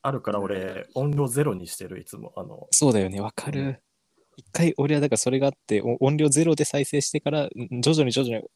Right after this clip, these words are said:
Speaker 3: 音上げてって、
Speaker 1: そうそうそう。
Speaker 3: <laughs> あ、聞こえて、あ、耳から聞こえてるなっ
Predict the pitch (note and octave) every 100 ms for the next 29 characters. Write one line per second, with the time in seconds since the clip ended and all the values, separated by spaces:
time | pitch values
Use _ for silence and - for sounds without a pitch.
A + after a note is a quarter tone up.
0 | _ B2 A#2 A2+ A2+ B2+ - D3 C#3 -
1 | B2+ - - - - C#3+ D3+ D3 C3+ -
2 | A#2+ - - - _ - A#2+ A#2 G#2+ G2
3 | - G#2 G#2+ C3